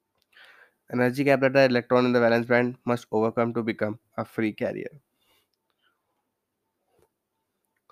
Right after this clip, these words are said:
So one electron which is residing in, inside the valence band, to become it to a free carrier, it has to pass that certain minimum energy gap. Now,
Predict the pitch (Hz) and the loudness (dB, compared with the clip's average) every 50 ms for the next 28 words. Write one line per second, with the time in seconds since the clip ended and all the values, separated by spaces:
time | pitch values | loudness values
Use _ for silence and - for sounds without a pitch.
0 | - - - - _ - - 147 156 170 - - - _ _ _ _ _ _ _ | -20 -20 -20 -20 _ -4 -2 0 0 0 -2 -6 -10 _ _ _ _ _ _ _
1 | _ _ - 123 127 131 135 131 123 113 110 - 131 127 127 123 123 131 127 123 | _ _ -6 -4 -2 0 2 2 0 0 0 0 0 0 0 -2 -2 -2 -2 -2
2 | 123 117 120 113 110 113 117 120 120 120 120 - 117 113 - 113 110 107 107 104 | 0 0 0 0 2 2 0 0 0 -2 -2 -4 -6 -4 -2 -2 -2 -2 -4 -2
3 | 110 113 113 110 110 110 110 113 120 113 - - 107 107 110 123 - _ _ _ | -2 0 0 0 0 -2 -2 -4 -6 -4 -2 -2 -2 -2 -2 -6 -12 _ _ _
4 | _ _ _ _ _ - 117 113 120 101 - 123 131 117 - 120 117 - 127 120 | _ _ _ _ _ -8 -6 -6 -6 0 2 2 2 2 -2 -6 -6 -2 0 2
5 | 117 120 - - 123 120 120 - 120 110 110 113 113 107 98 113 113 120 110 110 | 2 2 0 -2 -2 -2 0 2 0 2 2 0 0 -2 -2 -2 -2 -2 -2 -2
6 | - - 113 - 95 85 87 107 - - - 104 110 - - 123 113 - 117 113 | -2 -8 -8 -6 -4 -4 -4 -6 -8 -8 -6 -6 -6 -4 -6 -6 -6 -4 -2 -2
7 | 113 113 110 110 110 110 104 - 113 110 104 101 - 113 - - 113 107 101 - | -2 -2 0 -2 -2 -2 -2 -2 -4 -4 -4 -6 -10 -8 -6 -4 -2 -2 -4 -6
8 | _ _ _ _ _ _ _ _ _ _ _ _ _ _ _ _ _ _ _ _ | _ _ _ _ _ _ _ _ _ _ _ _ _ _ _ _ _ _ _ _
9 | _ _ _ _ _ _ - 110 117 113 110 107 113 139 | _ _ _ _ _ _ -8 -4 -2 0 0 0 -2 -4